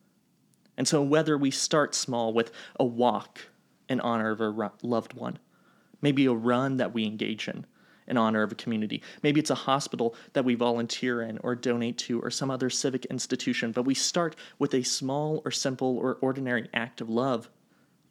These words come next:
that then produces ripples. It has a ripple effect on the rest of the community.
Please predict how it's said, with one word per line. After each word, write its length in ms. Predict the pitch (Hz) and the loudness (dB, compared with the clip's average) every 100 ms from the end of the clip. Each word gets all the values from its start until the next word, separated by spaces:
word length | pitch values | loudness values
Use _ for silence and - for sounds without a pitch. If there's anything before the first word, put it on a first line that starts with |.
| _ - | _ 0
that 160 | 131 | 2
then 180 | 139 139 | 2 2
produces 600 | - 143 135 - 127 - | 0 0 0 0 -2 -2
ripples. 540 | 139 - 120 - - - _ _ _ _ _ _ _ _ | -4 -2 -4 -2 -6 -6 _ _ _ _ _ _ _ _
It 80 | - | -4
has 200 | 151 143 | 0 2
a 60 | 131 | 2
ripple 440 | 131 156 147 123 | 0 0 2 2
effect 500 | 117 - 95 - - _ _ - | 0 -6 -8 -10 -20 _ _ -8
on 120 | 123 | -4
the 100 | 120 | -2
rest 220 | 120 117 127 | -2 -4 -4
of 80 | 123 | -6
the 60 | |
community. 480 | 120 127 120 - | -6 -8 -8 -10